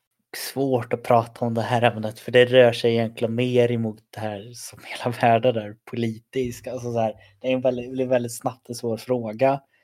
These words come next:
Men, men jag tror ju det är mer att folk, folk som ser en grupp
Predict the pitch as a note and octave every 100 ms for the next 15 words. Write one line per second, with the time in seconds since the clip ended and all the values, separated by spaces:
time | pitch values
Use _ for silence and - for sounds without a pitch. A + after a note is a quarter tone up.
0 | _ _ _ _ - C3 A#2+ C3 C3+ D3+
1 | D3+ - A#2+ A2 G#2+ G#2 G#2 G2+ G2+ G2
2 | G2 _ - B2 A#2 A2+ A#2 - _ _
3 | _ _ _ _ _ _ _ _ _ _
4 | _ _ - - D#3+ D3+ - D3 B2+ D3
5 | A#2+ A#2 A2 - A#2 G#2+ G#2 C3+ C#3+